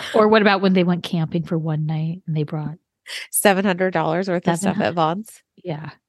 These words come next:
Speaker 2: I would
Speaker 1: And
Speaker 2: do
Speaker 1: Ted-,
Speaker 2: that.
Speaker 1: and they, and they made Teddy pay for it. And she was like, "Yay."
Speaker 2: But then she was like, "Venmo me."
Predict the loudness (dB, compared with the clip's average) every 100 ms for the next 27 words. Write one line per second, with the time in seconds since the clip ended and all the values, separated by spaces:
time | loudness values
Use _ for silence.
0 | _ _ _ -2 2 2 2 0 0 -2
1 | 2 2 2 2 4 4 2 -2 -8 -6
2 | -6 -6 -8 -6 -6 -4 -6 -4 -4 -2
3 | -4 -8 _ -20 _ _ _ _ _ _
4 | _ _ _ -8 -6 -6 -4 -4 -6 -8
5 | -4 0 2 2 0 -2 -2 -2 _ 2
6 | 2 -2 -6 -10